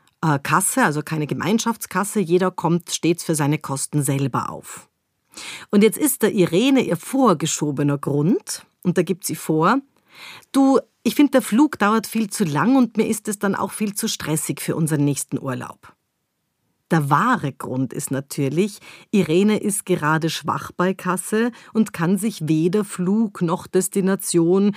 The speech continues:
geschweige denn irgendwelche fakultativen Ausflüge dann vor Ort in dieser Größenordnung leisten.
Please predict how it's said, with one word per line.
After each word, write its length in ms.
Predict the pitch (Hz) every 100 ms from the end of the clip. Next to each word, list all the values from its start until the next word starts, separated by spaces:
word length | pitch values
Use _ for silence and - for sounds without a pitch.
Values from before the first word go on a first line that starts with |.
| - -
geschweige 460 | 214 170 156 180
denn 200 | 180 196
irgendwelche 580 | - 165 196 165 180 190
fakultativen 840 | - 175 190 180 175 - 180 196
Ausflüge 560 | - 160 - 170 165 175
dann 160 | 165
vor 220 | 175 175 -
Ort 340 | 135 165 - _ _
in 140 | 185
dieser 280 | 185 175 190
Größenordnung 680 | - 143 - 156 - - 170
leisten. 440 | 123 - - -